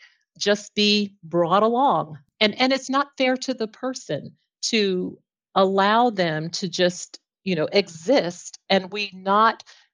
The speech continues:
bring them back to what's most important for the organization. The way that our city manager, Mark Israel, sa-, Ris-, Mark Israelson, I'm sorry, says it a lot, is that he wants us to be cognizant at all times of how are we balancing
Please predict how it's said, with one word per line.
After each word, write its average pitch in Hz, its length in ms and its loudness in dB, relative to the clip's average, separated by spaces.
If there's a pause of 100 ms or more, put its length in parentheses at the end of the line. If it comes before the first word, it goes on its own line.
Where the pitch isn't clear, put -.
bring 214 240 -4
them 196 220 -2
back 175 400 2
to 180 320 -8
what's 185 280 -4
most 180 260 -4
important 170 360 -8
for 170 100 -6
the 160 140 -12
organization. 147 760 -6
The 165 80 -2
way 202 220 2
that 226 240 -2
our 165 160 2
city 180 320 -8
manager, 147 380 -6
Mark 143 260 -10
Israel, 151 320 -10
sa-, 143 200 0 (140)
Ris-, 165 240 -6 (280)
Mark 160 260 2
Israelson, 151 500 -6
I'm 135 120 -4
sorry, 147 280 -4
says 170 300 -2
it 143 80 -2
a - 20 0
lot, 196 380 4 (320)
is 180 240 -2
that 165 260 2
he 214 140 -8
wants 226 400 -4
us 202 220 2
to 202 120 -10
be 170 360 -12
cognizant 196 600 -2
at 165 180 0
all 175 220 0
times 156 520 -6 (420)
of 170 240 4 (220)
how 226 280 2
are 254 80 2
we 208 140 -2
balancing 175 800 -4